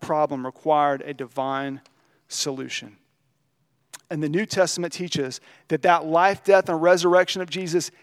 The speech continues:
is the thing that brings us hope. That Jesus is actually reversing all of the effects of the fall in this world. That in Jesus, the impossible has become possible.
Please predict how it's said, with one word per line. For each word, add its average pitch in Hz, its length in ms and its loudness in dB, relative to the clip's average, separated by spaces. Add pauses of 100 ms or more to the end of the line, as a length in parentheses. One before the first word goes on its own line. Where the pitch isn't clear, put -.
(140)
is 175 180 4
the 165 120 4
thing 190 340 -2
that 165 100 -6
brings 160 260 -2
us 139 160 -2
hope. 123 260 -10 (1160)
That 185 160 2
Jesus 170 800 -2 (240)
is 170 280 0
actually 151 800 -2 (520)
reversing 175 800 4 (340)
all 214 440 10
of 196 80 0
the 202 120 2
effects 180 500 0
of 156 120 -6
the 156 80 -2
fall 160 300 4
in 156 80 -2
this 147 200 -8
world. 131 300 -8 (300)
That 185 140 4
in 220 140 0
Jesus, 180 720 -4 (300)
the 175 140 2
impossible 175 800 0 (160)
has 160 200 -4
become 151 560 -6 (280)
possible. 131 600 -8